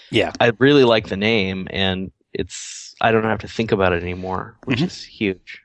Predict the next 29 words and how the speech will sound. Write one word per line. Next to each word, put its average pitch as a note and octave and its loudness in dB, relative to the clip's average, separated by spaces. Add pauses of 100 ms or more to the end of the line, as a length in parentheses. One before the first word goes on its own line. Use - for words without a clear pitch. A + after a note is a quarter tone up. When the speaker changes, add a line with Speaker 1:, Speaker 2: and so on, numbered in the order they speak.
(140)
Speaker 1:
Yep. A#2+ 0
Speaker 2:
So. - -8 (600)
Speaker 1:
Yep. A#2+ 2
Speaker 2:
Yeah. - -6 (300)
Speaker 1:
Yep. A2+ -6 (180)
Yep. A2 -8
Yep. A2 -6
Some, E3+ 2
some F3+ 0
of F3+ -4
the F3 0
names, D3 2
like, A#2 0
I, B2 0
I B2 0
think B2+ -2
one A#2+ 4
of A#2+ -6
the G#2+ -2
best G#2 -2 (140)
names G2+ -2
we G2+ 0
ever G2+ 0
picked G2+ -6
for F#2+ -6
product G2 -2
was F#2 -12
Copilot. F#2+ -2 (1700)
Speaker 2:
Right. F#2 2